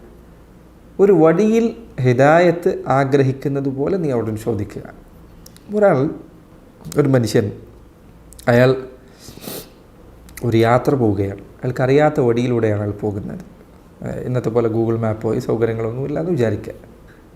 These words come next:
അയാൾ ആ യാത്രയിലേക്ക് പ്രവേശിക്കുന്നതിന് മുൻപ് വഴിയിൽ ഒരാളും ഉണ്ടാകാൻ പോകുന്നില്ല. ആ യാത്ര ആരംഭിക്കുന്നതിന് മുൻപ് ആ വഴിയെക്കുറിച്ച് അറിവുള്ള, പരിചയമുള്ള ഒരാളോട്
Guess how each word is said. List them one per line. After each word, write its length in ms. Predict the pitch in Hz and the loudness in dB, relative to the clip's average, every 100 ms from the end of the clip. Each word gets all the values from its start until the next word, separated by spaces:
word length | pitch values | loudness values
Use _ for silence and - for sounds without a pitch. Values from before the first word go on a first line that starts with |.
| - - | -4 2
അയാൾ 440 | 135 175 196 196 - - - - - - - - | 6 6 4 0 -10 -20 -20 -20 -20 -20 -8 2
ആ 200 | 160 208 | 4 6
യാത്രയിലേക്ക് 880 | 165 170 190 190 196 180 165 135 131 | 6 6 4 2 2 4 2 0 -2
പ്രവേശിക്കുന്നതിന് 840 | 127 139 151 143 - 123 117 107 | 2 4 4 2 -4 -2 -2 -2
മുൻപ് 360 | 104 101 101 151 | -4 -4 -4 -2
വഴിയിൽ 340 | 175 202 190 | 0 0 0
ഒരാളും 420 | 151 147 151 131 | 2 4 2 0
ഉണ്ടാകാൻ 420 | 120 113 113 113 | -2 0 0 0
പോകുന്നില്ല. 520 | 110 104 104 104 - - - - - - - - - | -2 -2 -4 -6 -8 -10 -20 -20 -20 -20 -20 -20 -2
ആ 160 | 143 185 | 2 4
യാത്ര 400 | 170 175 185 202 | 6 4 2 2
ആരംഭിക്കുന്നതിന് 720 | 156 170 185 151 - 135 120 | 4 2 2 0 -2 -4 -4
മുൻപ് 300 | 113 107 104 - - - | -4 -6 -6 -8 -10 -4
ആ 100 | 139 | 0
വഴിയെക്കുറിച്ച് 840 | 147 135 151 175 - 120 - 143 139 - - - | 2 2 4 4 2 -2 -2 -6 -8 -16 -20 -8
അറിവുള്ള, 460 | 120 135 123 110 107 - | 0 0 2 -2 -4 -2
പരിചയമുള്ള 560 | 131 131 156 117 110 110 | 0 4 4 2 -2 -2
ഒരാളോട് 520 | 107 107 - 113 | -4 -4 -2 -2